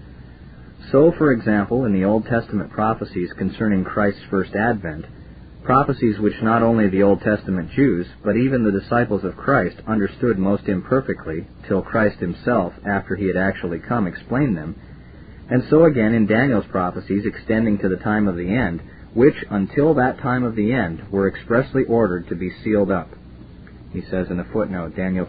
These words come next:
twelve nine, "The sealing was evidently with reference to that part of prophecy which concerned the distant future." And then, next, what historic evidence have we of Christians of Nero's time having so understood the Apocalypse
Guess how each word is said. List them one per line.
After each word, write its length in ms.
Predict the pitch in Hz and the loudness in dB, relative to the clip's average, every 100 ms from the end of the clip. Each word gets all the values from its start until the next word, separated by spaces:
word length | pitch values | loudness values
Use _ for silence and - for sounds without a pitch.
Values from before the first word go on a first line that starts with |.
| - | -2
twelve 260 | 107 90 | -2 -2
nine, 360 | 95 98 85 73 - - - - - - | -2 -4 -4 -10 -18 -20 -20 -20 -10 -8
"The 80 | 98 | -4
sealing 300 | - 139 120 | 2 2 4
was 140 | 104 - | 2 0
evidently 540 | 117 117 110 117 95 | 0 0 0 0 -2
with 220 | 90 90 | -4 -2
reference 400 | 101 110 - 92 - | 0 0 -2 -6 -6
to 120 | 92 | -4
that 300 | 98 101 - | -2 -2 -2
part 200 | 110 95 | -2 -2
of 120 | 87 | -2
prophecy 520 | - 101 101 95 87 | -2 -2 -2 -8 -8
which 240 | 80 87 - | -6 -8 -8
concerned 520 | 90 - 113 98 80 | -10 -6 -4 -2 -4
the 80 | 80 | -4
distant 400 | 92 - 85 - | -6 -6 -12 -4
future." 400 | 113 - - - - - - - - - - - - - - | -4 -4 -12 -16 -16 -18 -20 -20 -20 -20 -18 -20 -20 -20 -6
And 220 | 127 113 | 0 4
then, 320 | 123 143 107 101 | 6 6 6 4
next, 400 | 143 104 - - - - - - | 4 2 -2 -12 -20 -20 -20 0
what 160 | 117 147 | 2 4
historic 460 | 156 - 147 131 | 2 4 4 4
evidence 400 | 120 175 120 95 | 4 2 2 0
have 260 | - 101 98 | 0 0 2
we 160 | 120 110 | 2 2
of 140 | 92 | 0
Christians 480 | - 123 - 117 101 | -2 -2 0 -2 0
of 100 | 90 | 0
Nero's 400 | 104 139 98 90 - | 2 2 2 -2 -6
time 300 | 92 90 98 | -4 -4 -2
having 320 | 117 117 113 - | -2 0 -2 0
so 140 | 127 | 2
understood 460 | 117 104 - 131 139 | 2 0 0 -2 0
the 80 | 95 | 0
Apocalypse 580 | 90 120 135 87 82 | 2 0 0 -4 -8